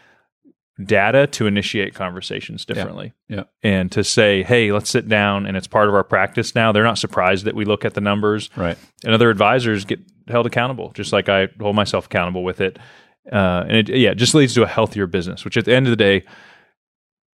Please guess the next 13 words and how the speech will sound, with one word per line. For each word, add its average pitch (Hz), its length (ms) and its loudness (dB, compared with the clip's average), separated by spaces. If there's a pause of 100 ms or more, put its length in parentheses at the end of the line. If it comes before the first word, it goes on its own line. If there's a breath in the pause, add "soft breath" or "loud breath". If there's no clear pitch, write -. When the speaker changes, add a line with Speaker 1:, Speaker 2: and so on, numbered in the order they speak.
(300)
Speaker 1:
making 127 420 2
income 101 560 2
is 95 120 -4
not 98 280 0
the 101 80 0
measure 92 580 0
of 98 120 -8
success 92 480 -4
that - 100 -10
we 101 100 -6
all 95 100 -4
should - 200 -12
use. 107 300 -12